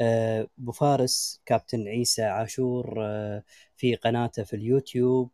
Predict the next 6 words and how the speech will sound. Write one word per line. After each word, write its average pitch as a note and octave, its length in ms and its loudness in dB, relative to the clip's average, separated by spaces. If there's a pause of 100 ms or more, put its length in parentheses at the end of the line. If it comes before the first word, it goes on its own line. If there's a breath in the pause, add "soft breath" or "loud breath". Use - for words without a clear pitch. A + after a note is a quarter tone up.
(120)
آه، G#2+ 540 -2 (240)
حاليا A#2+ 800 -2 (140)
يقوم A#2 380 -2
في A2+ 240 -4
سلسلة A2 680 0 (500 soft breath)
من G#2+ 260 -2